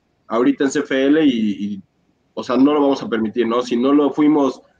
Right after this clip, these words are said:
en toda nuestra carrera de fútbol americano,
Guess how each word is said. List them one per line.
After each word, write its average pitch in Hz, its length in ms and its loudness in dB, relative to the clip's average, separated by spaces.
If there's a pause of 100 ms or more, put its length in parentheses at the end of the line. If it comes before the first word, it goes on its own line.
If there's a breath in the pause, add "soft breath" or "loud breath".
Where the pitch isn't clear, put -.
(140)
en 117 180 -6
toda 143 260 0
nuestra 123 420 0
carrera 135 440 0
de 127 140 0
fútbol 135 300 -2
americano, 131 760 0